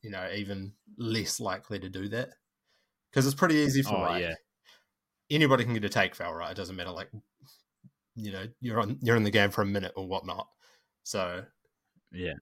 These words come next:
Speaker 1: say a st-, LeBron can get a take foul, and then, I don't know, LeBron dunks on somebody and then stares at them and gets a tech. Bang, gone.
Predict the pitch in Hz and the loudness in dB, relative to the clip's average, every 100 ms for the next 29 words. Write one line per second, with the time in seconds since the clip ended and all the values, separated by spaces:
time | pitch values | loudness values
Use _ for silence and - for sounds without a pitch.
0 | - - 107 92 - 113 123 120 127 117 | -4 2 2 2 -4 -8 -4 4 8 8
1 | 104 107 101 - 90 - - 107 - _ | 6 0 -2 -2 -4 -6 -10 -10 -12 _
2 | 123 117 110 104 101 101 - _ _ _ | -6 -4 -2 -4 -4 -8 -12 _ _ _
3 | _ _ _ - 104 95 92 95 107 107 | _ _ _ -8 -8 -6 -8 -4 2 4
4 | 104 101 98 95 98 95 _ - 110 101 | 4 0 -4 -6 -8 -10 _ -2 0 0
5 | 113 101 101 98 92 92 - 104 95 95 | 0 0 0 -2 -2 -4 -4 -4 -6 -8
6 | 104 92 95 - - 87 - _ _ - | -10 -10 -8 -8 -8 -10 -10 _ _ -6
7 | 98 82 87 95 85 85 | -4 -4 -4 -4 -2 -6